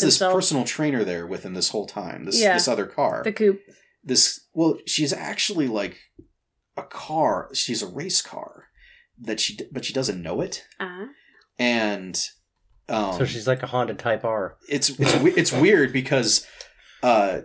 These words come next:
Speaker 2: there's a scene in the movie where they, they drop out her, uh, like, her exhaust and, like, they turn her limiter off.
Speaker 3: Oh.
Speaker 2: Like, they go in there and they, they computer it and they're like, "Oh yeah, you got a limiter in your computer." And they turn that off. And it's like, "All right, McQueen, chase her." And he never catches her.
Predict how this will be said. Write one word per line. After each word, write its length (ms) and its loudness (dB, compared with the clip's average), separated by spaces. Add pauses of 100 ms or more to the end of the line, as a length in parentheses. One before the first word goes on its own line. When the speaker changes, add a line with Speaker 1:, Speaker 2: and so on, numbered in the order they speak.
Speaker 2:
there's 280 4
a 40 2
scene 300 4
in 80 2
the 40 4
movie 240 4
where 100 2
they, 160 6
they 220 0
drop 300 4
out 240 6
her, 220 -2
uh, 340 0
like, 180 -2
her 120 -2
exhaust 640 2 (120)
and, 140 -4
like, 140 -4
they 100 0
turn 220 -6
her 100 -4
limiter 400 0
off. 460 -4
Speaker 3:
Oh. 340 0 (440)
Speaker 2:
Like, 200 2
they 100 4
go 220 6
in 100 6
there 200 6
and 120 2
they, 160 2
they 180 0
computer 400 2
it 60 0
and 80 -10
they're 80 0
like, 180 0
"Oh 100 4
yeah, 120 6
you 100 4
got 140 6
a 100 6
limiter 220 4
in 80 0
your 80 -4
computer." 380 2
And 120 -6
they 100 -2
turn 260 -4
that 120 4
off. 480 -4
And 60 -12
it's 80 -6
like, 160 -4 (300)
"All 80 4
right, 80 2
McQueen, 440 2
chase 380 4
her." 140 -6 (1300)
And 100 -6
he 100 -6
never 280 -2
catches 360 -6
her. 260 -14